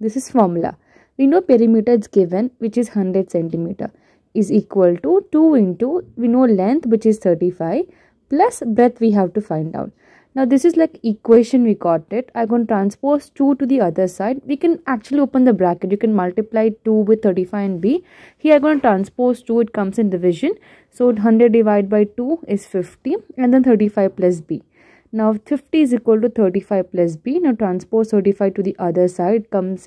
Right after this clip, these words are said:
it, it, it will be subtracted. Fifty minus thirty-five is equal to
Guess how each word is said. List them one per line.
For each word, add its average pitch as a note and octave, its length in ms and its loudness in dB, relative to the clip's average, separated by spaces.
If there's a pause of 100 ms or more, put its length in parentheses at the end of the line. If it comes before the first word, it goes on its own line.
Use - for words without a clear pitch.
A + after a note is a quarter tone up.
it, G3+ 200 -4
it, G3+ 160 -6
it G3+ 180 -4
will G3+ 80 2
be G#3+ 100 0
subtracted. G3+ 760 -4 (240)
Fifty C4+ 360 -2
minus A3+ 360 2
thirty-five G3+ 500 2
is F3+ 100 -4
equal F3 320 -2
to E4+ 240 0